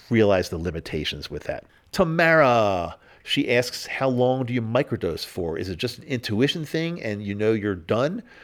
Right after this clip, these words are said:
or do you reevaluate?" Well, Tamara, I, I kinda touched on that a few questions ago as well. Like I said, I thought I could have been done after a few months, but I kept doing it,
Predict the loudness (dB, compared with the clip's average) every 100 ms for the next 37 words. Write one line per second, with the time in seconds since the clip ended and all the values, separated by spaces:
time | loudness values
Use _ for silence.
0 | -20 -20 -2 0 2 2 2 4 4 4
1 | 4 4 2 0 0 2 4 2 0 -4
2 | -4 -2 0 0 0 -2 0 -4 -2 -2
3 | -4 -10 0 0 0 2 4 4 0 2
4 | 4 4 4 2 0 -6 -18 _ _ 2
5 | 4 4 4 2 2 -4 -2 -2 0 0
6 | 0 0 -4 -4 -4 -2 -4 0 0 0
7 | -2 -2 -4 -4 -2 -4 -4 -12 -18 _
8 | _ _ _ -20 -2 0 0 -2 2 2
9 | 2 -4 -6